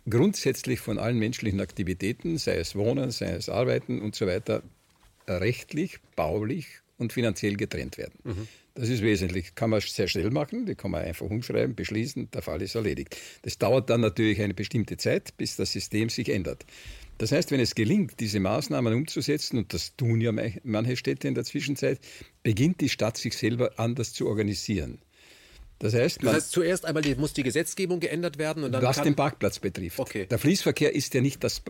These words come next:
Speaker 1: das Problem, ist die Organisation der Parkplätze. Das heißt, Sie satteln ja auch nicht ein Pferd, indem Sie es aus dem Stall treiben und mit dem Sattel nachlaufen.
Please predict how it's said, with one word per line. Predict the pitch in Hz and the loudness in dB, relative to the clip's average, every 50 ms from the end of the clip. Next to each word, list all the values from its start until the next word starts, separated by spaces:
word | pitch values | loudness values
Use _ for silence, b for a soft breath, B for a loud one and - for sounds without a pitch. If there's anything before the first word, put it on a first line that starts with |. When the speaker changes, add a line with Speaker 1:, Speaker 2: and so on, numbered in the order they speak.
| - - | -12 -8
Speaker 1:
das | - - 107 - - | -6 -4 -4 -6 -2
Problem, | - 117 104 90 110 113 131 180 190 175 - | -2 0 0 2 4 4 4 4 2 0 -2
ist | - 131 - | -4 -2 2
die | - 131 | 2 4
Organisation | 123 120 120 113 104 113 104 - 123 120 110 | 4 4 2 2 0 -2 -2 -2 -2 0 0
der | 107 | 0
Parkplätze. | 92 - 165 208 - - - 82 71 - - - - - B B B B B B B B B B _ - | -2 -2 -4 -4 -4 -4 -6 -6 -6 -6 -8 -10 -12 -12 B B B B B B B B B B _ -4
Das | 113 107 - | -2 0 2
heißt, | 113 127 151 - - - - - - - 185 170 - - | 2 2 2 0 -4 -12 -14 -12 -12 -12 -12 -14 -14 -12
Sie | - - - 117 110 - - | -4 -2 0 0 0 0 -2
satteln | - - 127 120 - 131 | -2 0 2 2 2 2
ja | 110 107 | 2 2
auch | 113 135 | 2 2
nicht | 131 120 101 - | 2 0 0 0
ein | 113 104 | 0 0
Pferd, | 92 - 113 104 107 - | 2 2 2 2 2 2
indem | 120 101 98 104 101 | 0 2 2 2 2
Sie | - - 101 | 0 -2 -2
es | 90 | 0
aus | 98 95 - | 0 -2 -2
dem | - 104 | -2 -6
Stall | 92 - - 90 110 123 | -4 -2 -2 -2 0 0
treiben | - 127 113 113 120 127 | 2 2 2 2 2 2
und | 113 90 - | 0 -2 -2
mit | 101 92 | -4 -2
dem | - 104 - | -2 -2 -2
Sattel | - 104 110 - 107 | -2 -2 -4 -4 -4
nachlaufen. | 90 80 80 98 110 117 113 117 131 - - 185 | -4 -4 -2 -2 0 0 0 0 0 -2 -4 -4